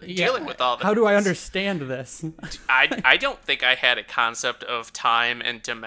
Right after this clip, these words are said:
Speaker 2: multi-dimensional reality and all that at ten.
Speaker 1: Did you bow to your Poke
Speaker 2: My
Speaker 1: God?
Speaker 2: Poke God.
Speaker 1: <laughs> But yeah, I mean, you have Kyogre and Groudon,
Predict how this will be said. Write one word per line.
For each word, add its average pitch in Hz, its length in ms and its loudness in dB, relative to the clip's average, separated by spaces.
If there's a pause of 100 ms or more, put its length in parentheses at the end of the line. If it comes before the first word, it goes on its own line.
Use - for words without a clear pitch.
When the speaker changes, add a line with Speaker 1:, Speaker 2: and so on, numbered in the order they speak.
(100)
Speaker 2:
multi-dimensional 117 1120 -6
reality 110 880 -12
and 117 100 -12
all 110 180 -8
that 113 320 -8
at 113 180 -12
ten. 110 460 -14 (1300)
Speaker 1:
Did - 80 -20
you 139 80 -4
bow 131 300 0
to 135 60 -4
your 135 140 -4
Poke 131 320 -6
Speaker 2:
My 135 120 -6
Speaker 1:
God? 139 360 -4
Speaker 2:
Poke 123 260 -4
God. 131 420 2 (220)
Speaker 1:
<laughs> 254 140 -2 (640)
But 185 140 -2
yeah, 226 160 0
I 208 120 0
mean, 233 160 -4
you 233 60 -4
have 226 280 -6
Kyogre 220 440 -2
and 180 120 -4
Groudon, 151 580 -2